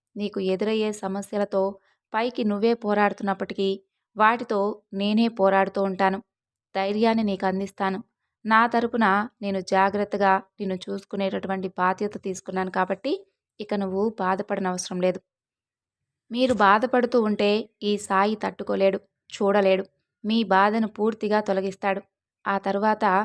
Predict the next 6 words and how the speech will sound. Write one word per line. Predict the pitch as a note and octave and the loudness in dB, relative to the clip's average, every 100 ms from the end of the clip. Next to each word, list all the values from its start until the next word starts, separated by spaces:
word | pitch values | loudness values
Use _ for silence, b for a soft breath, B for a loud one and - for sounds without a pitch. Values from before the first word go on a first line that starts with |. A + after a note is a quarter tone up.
| - _ _ | -4 _ _
సంతోషంగా | - G3+ A3 B3 A#3+ A3 G#3+ G#3 | -4 -2 0 0 -2 -2 -2 -2
జీవిస్తారు. | F#3+ F3+ F3+ G3+ G3 - _ _ _ _ _ _ _ _ _ | -2 -2 -2 -4 -4 -4 _ _ _ _ _ _ _ _ _
కాకపోతే | A#3 A#3+ B3+ B3 A#3+ G#3+ A3 A#3 _ | 0 2 2 2 2 2 2 -2 _
ఆ | G3+ G#3 | -2 0
కష్ట | - G3 - | -2 -6 -4
సమయంలోనే | B3+ A#3+ A3+ A3+ G#3+ G#3 G3 | -2 2 2 2 2 2 0